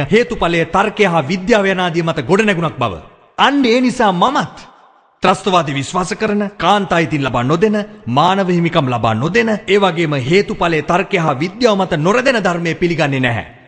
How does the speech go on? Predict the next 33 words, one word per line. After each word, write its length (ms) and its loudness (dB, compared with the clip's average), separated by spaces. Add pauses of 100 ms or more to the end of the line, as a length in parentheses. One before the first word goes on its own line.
(140)
ඒ 140 4
වුණත් 280 2
මම 140 2
මේ 140 0
නාස්තිවාදියාට 760 0
පැහැදිලි 380 2
කරන්න 320 2
ඕන 120 0
ඉස්ලාම් 460 0
ධර්මයේ 400 0
තියෙන 300 2 (420)
සත්‍ය 360 0
සංකල්පය. 500 -8 (560)
මුස්ලිම් 320 2
වරයෙකු 320 2
වශයෙන් 300 0
මගේ 240 0
යුතුයකම 360 0
තමයි 380 0 (340)
ඉස්ලාම් 460 0
දහමේ 300 0
සත්‍ය 340 -2
සංකල්පය 520 0
පැහැදිලි 400 0
කර 140 2
දීම. 300 -2
ඒත් 240 2
අද 180 0 (300)
ඉස්ලාම් 480 0
දහම 260 2
ගැන 200 0
ව්‍යාජ 320 2
තොරතුරු 400 0